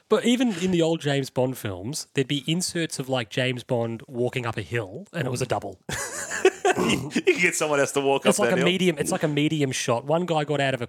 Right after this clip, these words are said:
Speaker 1: uh, one of these sequences in Maybe You Only Live Twice, and the bloke's got long hair. <laughs> But I kind of love the charm of these Bond films just being shit,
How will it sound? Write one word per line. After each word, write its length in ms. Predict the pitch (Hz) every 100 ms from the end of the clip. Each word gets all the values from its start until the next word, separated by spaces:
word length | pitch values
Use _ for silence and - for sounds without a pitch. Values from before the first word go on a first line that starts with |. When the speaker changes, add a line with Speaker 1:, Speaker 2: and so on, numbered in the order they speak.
| - 143
Speaker 1:
uh, 200 | 120 117
one 140 | 127 127
of 60 |
these 200 | 127 113
sequences 500 | - 123 117 117 117
in 180 | 117 131
Maybe 240 | 135 185 196
You 180 | 160
Only 200 | 143 135
Live 180 | 120 117
Twice, 520 | - 117 98 107 - - - _ _
and 100 | 156
the 60 | 139
bloke's 280 | 139 156 -
got 160 | 139
long 220 | 131 127 110
hair. 300 | 123 127 - _ _ _ _ - - - _ _ _ _ -
<laughs> 80 | - - - - 139 _ - -
But 80 | 202
I 40 |
kind 280 | - 262 269
of 120 | 180
love 180 | 185 -
the 80 | 147
charm 400 | - 156 156 139
of 80 |
these 180 | 131 123
Bond 260 | - 135 143
films 320 | 143 113 98
just 200 | - -
being 200 | 123 101
shit, 580 | - - - 139 -